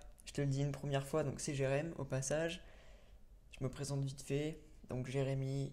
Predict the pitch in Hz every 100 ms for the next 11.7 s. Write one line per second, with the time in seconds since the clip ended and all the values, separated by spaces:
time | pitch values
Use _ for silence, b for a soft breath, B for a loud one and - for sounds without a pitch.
0 | - 143 131 127 135 135 139 - - -
1 | - - - 139 139 143 139 139 - 143
2 | 139 143 - 135 135 131 - - - -
3 | - - 151 - 156 143 143 147 151 139
4 | 139 139 135 135 143 135 147 151 151 B
5 | B B B - - - - 139 139 135
6 | - 135 131 147 135 131 139 147 143 151
7 | - 156 160 160 147 151 147 139 143 147
8 | - 143 139 139 135 131 - 131 135 139
9 | B B - 143 147 147 135 147 147 143
10 | 139 139 139 139 139 147 143 - 139 139
11 | 143 135 139 139 139 170